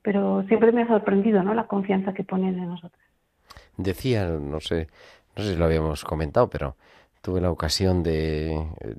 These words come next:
Speaker 2: estar saludando al, vamos, un rato de, de conversación con el patriarca latino de Jerusalén, Pier Baptista Pizzaballa,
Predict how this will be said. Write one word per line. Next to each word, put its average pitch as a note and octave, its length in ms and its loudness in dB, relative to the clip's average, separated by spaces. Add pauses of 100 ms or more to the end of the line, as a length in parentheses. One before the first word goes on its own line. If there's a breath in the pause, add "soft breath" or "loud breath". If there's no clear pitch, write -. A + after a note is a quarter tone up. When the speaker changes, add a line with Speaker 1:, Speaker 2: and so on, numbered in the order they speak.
Speaker 2:
estar C#2+ 440 -4
saludando C#2+ 580 -2
al, B1+ 640 -6 (120)
vamos, G2+ 260 -4
un B1+ 140 -8
rato C#2 480 -4
de, A#1 220 -8
de A1+ 160 -12
conversación C#2 560 -4
con D2+ 100 -2
el C#2 80 -2
patriarca D2+ 360 -4
latino D#2 280 -4
de C#2+ 60 -6
Jerusalén, D2+ 560 -2 (500 loud breath)
Pier D2+ 180 -6
Baptista D2 480 -8
Pizzaballa, D#2 640 -2